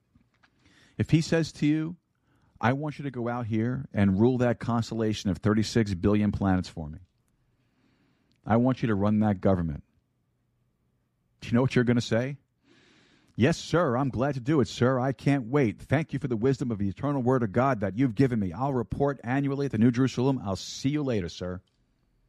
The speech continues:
And you'll go with unabated enthusiasm and excitement at the opportunity to serve the one who gave you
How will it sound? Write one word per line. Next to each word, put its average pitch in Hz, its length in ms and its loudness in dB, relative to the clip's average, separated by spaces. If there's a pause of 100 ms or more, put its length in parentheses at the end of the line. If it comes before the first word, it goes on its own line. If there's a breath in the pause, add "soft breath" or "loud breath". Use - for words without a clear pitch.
(1000)
And 135 180 6
you'll 170 200 2
go 160 300 2
with 117 200 2
unabated 143 1000 -4
enthusiasm 160 1000 -2 (340 loud breath)
and 95 140 0
excitement 160 680 -2 (240 soft breath)
at 104 140 -6
the 98 140 0
opportunity 127 720 2
to 90 140 -8
serve 95 680 -2 (380)
the 95 100 4
one 90 560 2 (520)
who 104 140 -8
gave 95 400 2
you 87 480 2